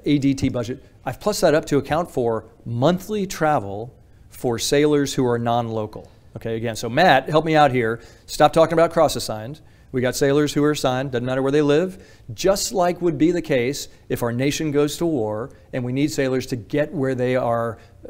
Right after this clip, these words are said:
uh, where they're expected to be, where our taxpayers are paying for them to be. Let's get in the habit of practicing that. So every time we go to where the supporting command is,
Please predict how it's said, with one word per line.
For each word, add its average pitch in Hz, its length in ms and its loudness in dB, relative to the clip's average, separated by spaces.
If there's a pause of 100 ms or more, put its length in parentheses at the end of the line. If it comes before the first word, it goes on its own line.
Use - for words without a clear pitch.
uh, - 120 -6
where 135 220 0
they're 123 160 0
expected 160 440 0
to 123 80 -6
be, 120 140 -2
where 110 160 -8
our 120 60 -8
taxpayers 151 720 -4
are - 140 -8
paying 170 320 -8
for 156 100 -6
them 147 180 -2
to 139 40 -2
be. 117 300 -4 (600)
Let's 160 200 -2
get 190 80 4
in 170 80 0
the 147 80 -2
habit 139 180 2
of 120 60 -8
practicing 156 560 -2
that. 175 240 -6
So 120 160 -6
every 135 120 -4
time 139 200 -8
we 131 80 -6
go 123 400 -2
to 131 120 -6
where 113 160 0
the 110 120 -6
supporting 123 320 -8
command 123 260 -6
is, 110 160 -6